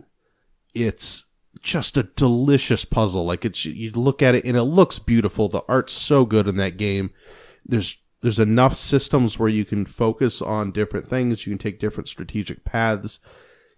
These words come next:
and then you just have to s-, sit there and then just figure out the timing of everything, and then not waste a turn, because the, the gear in the center that tracks the whole progress of the game, it makes one rotation. It moves so much faster than you think it is,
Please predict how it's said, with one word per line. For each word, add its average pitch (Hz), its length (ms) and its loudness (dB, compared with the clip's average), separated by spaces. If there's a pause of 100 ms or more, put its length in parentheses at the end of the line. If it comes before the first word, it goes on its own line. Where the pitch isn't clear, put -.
and 120 160 0
then 110 80 2
you 110 80 0
just 113 140 0
have 117 160 0
to 117 80 0
s-, - 280 -8
sit - 360 0
there 113 200 4
and 104 240 -2
then 95 80 -2
just 101 260 -6
figure 123 520 -2
out 113 220 0
the 90 100 -10 (100)
timing 120 580 0
of 98 140 -4
everything, 92 760 -6 (520)
and 107 180 0
then 104 160 4
not 104 280 0
waste 104 360 -4
a 95 40 -6
turn, 113 320 2
because 90 320 -6
the, 98 160 -6 (260)
the 98 120 -10
gear 135 440 2
in 101 100 0
the 98 80 -2
center 147 340 4
that 101 180 0
tracks - 360 -2
the 107 100 -4
whole 107 160 -2
progress 110 480 -2
of 104 60 -6
the 95 60 -8
game, 113 260 -2
it 87 60 -8
makes 98 200 -8
one 104 240 -2
rotation. 110 640 -2 (400)
It 110 120 -2
moves 113 240 4
so 131 260 4
much 131 240 4
faster 113 420 0
than 113 160 0
you 104 100 -2
think 120 220 -2
it 107 60 -4
is, - 400 -2